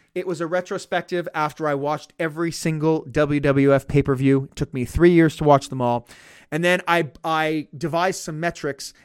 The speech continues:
and then ranked the years from thirty-six to one. The project recently finished, but hey, I think it's evergreen. If you wanted to recheck it out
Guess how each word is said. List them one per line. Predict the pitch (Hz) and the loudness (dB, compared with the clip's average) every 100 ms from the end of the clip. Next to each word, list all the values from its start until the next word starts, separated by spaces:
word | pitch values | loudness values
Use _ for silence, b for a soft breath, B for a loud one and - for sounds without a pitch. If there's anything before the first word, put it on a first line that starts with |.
| b | b
and | 156 156 | -8 -8
then | 143 | -6
ranked | 135 151 156 151 - | -4 -2 -2 -4 -8
the | 139 | -4
years | 139 143 117 87 - | 2 4 2 0 -16
from | - 143 123 120 | -8 -4 -4 -6
thirty-six | 107 - 151 147 - 147 - | -6 0 2 2 -2 -6 -4
to | 147 | -2
one. | 127 131 127 127 b b | 0 0 -2 -6 b b
The | - | -4
project | - 196 190 190 | 2 2 2 0
recently | 180 175 156 147 | 0 -2 -2 -8
finished, | - 175 165 - - | -4 -2 -2 -4 0
but | 196 | 2
hey, | 185 180 - - | 4 2 2 -10
I | 156 | -8
think | 180 | -8
it's | 165 | -2
evergreen. | 170 151 135 147 143 139 | -2 -2 -4 -6 -6 -12
If | - 147 | -16 -12
you | |
wanted | 143 156 151 | -8 -8 -8
to | 156 | -10
recheck | 147 147 160 143 | -8 -8 -8 -4
it | 135 | 0
out | 135 135 | 2 2